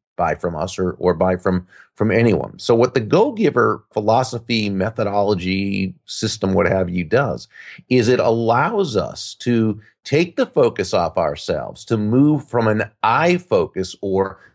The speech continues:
me focus to an other focus, understanding that incumbent upon us to bring value and be able to communicate that value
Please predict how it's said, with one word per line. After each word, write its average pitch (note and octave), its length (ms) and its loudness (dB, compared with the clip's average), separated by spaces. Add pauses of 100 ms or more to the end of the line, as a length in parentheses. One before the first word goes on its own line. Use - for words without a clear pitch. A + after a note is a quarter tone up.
(140)
me A#2+ 420 2
focus F2 680 -2 (240)
to B2+ 200 2
an G2 400 -2 (400)
other G2+ 460 2 (260)
focus, - 640 -4 (400)
understanding A#2 1000 0
that F#2+ 240 2
incumbent C#3+ 500 -2
upon B2 460 -2 (100)
us G2+ 640 -2 (380)
to - 140 -2
bring G#2+ 480 0
value C3+ 500 2
and G#2+ 200 -4
be A2+ 140 0
able A2 220 2
to G#2 100 -8
communicate A2 960 0
that F#2+ 220 0
value E2+ 600 -2